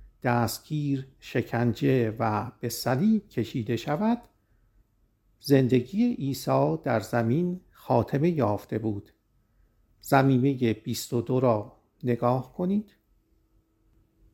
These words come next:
و اما کسانی که ایمان ندارند، من آنها را در این دنیا و در آخرت به مجازاتی دردناک گرفتار خواهم کرد. آنها هیچ یاوری نخواهند داشت.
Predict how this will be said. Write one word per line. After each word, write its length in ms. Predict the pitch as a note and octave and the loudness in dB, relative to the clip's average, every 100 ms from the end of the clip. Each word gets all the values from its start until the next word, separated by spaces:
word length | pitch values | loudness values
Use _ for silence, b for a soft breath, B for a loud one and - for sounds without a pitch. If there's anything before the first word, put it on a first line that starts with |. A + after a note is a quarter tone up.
| _ _ _ _ _ _ _ _ _ _ _ _ _ - | _ _ _ _ _ _ _ _ _ _ _ _ _ 2
و 100 | B2+ | 4
اما 680 | C#3 - G3 G#3+ G#3+ G#3 | 6 4 2 4 6 4
کسانی 600 | G3+ F#3 F3 G3 G#3 G3+ | 0 -2 0 2 4 2
که 260 | F#3+ F3+ E3 | -2 -4 -4
ایمان 420 | F3 D#3 E3 G#3+ F3 | -2 0 2 2 2
ندارند، 680 | C3 B2+ B2 D3+ E3 D#3+ - | 4 4 4 2 0 -4 -6
من 260 | C3+ C3+ B2+ | -2 0 0
آنها 540 | - D3 A#2+ D#3+ F3+ | 0 0 0 2 4
را 440 | F3 E3 D#3+ D3+ - | 4 2 0 -2 -4
در 240 | C3 A#2+ | -2 -2
این 240 | A3 G#3 G#3 | 2 4 4
دنیا 560 | F#3 D3+ D3 D3 C#3+ B2+ | 4 2 2 2 2 2
و 100 | B2 | 2
در 260 | B2 A2+ | 2 0
آخرت 720 | - C3 B2+ D#3+ E3+ G#3 - _ _ _ _ _ - | 2 2 2 0 2 0 -2 _ _ _ _ _ 2
به 140 | C3+ | 4
مجازاتی 880 | C3 D3 D3 F3 D#3 G#3 G#3+ - F3+ | 6 4 4 4 4 2 2 -2 -4
دردناک 840 | D#3+ C3 B2 A#2 C#3+ E3+ E3 - | 0 2 4 2 0 0 0 -4
گرفتار 580 | - A#2 G#2+ - A2+ G#2+ | -4 -2 -2 0 2 0
خواهم 500 | - A#2 G2+ G#2+ G#2+ | 0 -2 0 -2 -2
کرد. 440 | - G#2 G2+ G2 - b b b b b b b | -4 -4 -4 -8 -18 b b b b b b b
آنها 460 | C3 B2 C#3 C#3+ C#3 | 2 4 6 4 4
هیچ 460 | C#3 D#3 C#3+ - | 2 0 0 -2
یاوری 600 | B2 C3 A#2+ C3 G3 F3 | 2 4 6 2 0 -2
نخواهند 800 | B2 C3 D#3 C#3+ A#2+ A2+ A2 G#2+ | -2 -2 -2 -2 -2 -2 -4 -4
داشت. 460 | G#2+ A2 G#2+ A2 | -4 -4 -4 -8